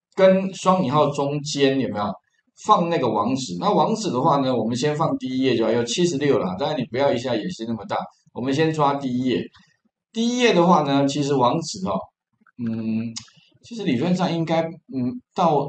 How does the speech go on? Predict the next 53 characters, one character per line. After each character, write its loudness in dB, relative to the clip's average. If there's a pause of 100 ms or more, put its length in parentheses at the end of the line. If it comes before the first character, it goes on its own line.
(120)
到 0
这 -2
里 -2
就 -2
好， -2
这 -10
个 -4
后 -2
面 -2
这 -2
个 0
不 -6
用， 0 (280)
应 -8
该 0
是 0
到 0
这 -2
边 2
就 -2
好 -6
了 -10 (160)
哈。 -4 (600)
它 2
是 2
这 -2
么 0
乐 4
透 2 (440)
的 6
这 -2
个 4
index 2
page 2
等 -2
于 -6
一 0
嘛， 0
order 2 (100)
by 2 (100)
等 -10
于 -4
new 0
哈， -8
把 0
这 -4
一 2
串 0
呢 0
复 -4
制 -4
一 -2
下， -4